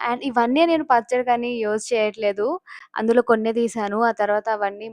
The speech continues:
మంచిగా వాష్ చేసి తొడాలు తీసేసానన్నమాట. అదిగో చూస్తున్నారు కదా, అలా ఫాస్ట్ ఫాస్ట్‌గా కాదులేండి. ఇప్పుడే కోసిన ఫ్రెష్ పచ్చిమిర్చి కాబట్టి ఘాటు స్మెల్ బా వస్తుందన్నమాట. So,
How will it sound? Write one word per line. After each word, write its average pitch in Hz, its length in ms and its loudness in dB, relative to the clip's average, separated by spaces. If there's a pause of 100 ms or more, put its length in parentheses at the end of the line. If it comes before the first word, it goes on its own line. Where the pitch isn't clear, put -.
మంచిగా 214 320 -4 (100)
వాష్ 196 300 2
చేసి 220 280 -8 (100)
తొడాలు 214 380 0
తీసేసానన్నమాట. 196 800 -14 (760)
అదిగో 196 220 -6 (140)
చూస్తున్నారు 202 480 -6
కదా, 226 200 -2
అలా 196 140 -6 (100)
ఫాస్ట్ - 300 -8
ఫాస్ట్‌గా 254 340 -12 (140)
కాదులేండి. 202 540 -2 (800)
ఇప్పుడే 254 240 4 (100)
కోసిన 254 420 4 (280)
ఫ్రెష్ 214 340 0 (200)
పచ్చిమిర్చి 240 520 -2
కాబట్టి 220 360 -2 (580)
ఘాటు 208 340 6 (300)
స్మెల్ 214 320 -4
బా 202 80 2 (100)
వస్తుందన్నమాట. 190 720 -6 (840)
So, 285 100 4